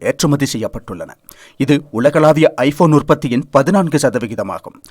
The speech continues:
தமிழகத்திலும் கர்நாடகாவிலும் Foxconn நிறுவனம் இப்போது உற்பத்தியை தொடங்கியுள்ளது.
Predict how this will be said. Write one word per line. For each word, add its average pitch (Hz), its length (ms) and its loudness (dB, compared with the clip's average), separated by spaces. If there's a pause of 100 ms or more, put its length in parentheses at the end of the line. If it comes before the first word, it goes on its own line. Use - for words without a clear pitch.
(360)
தமிழகத்திலும் 131 600 0 (120)
கர்நாடகாவிலும் 143 720 0 (220)
Foxconn 160 480 2
நிறுவனம் 143 420 2
இப்போது 139 260 0 (120)
உற்பத்தியை 147 520 0 (160)
தொடங்கியுள்ளது. 113 580 -4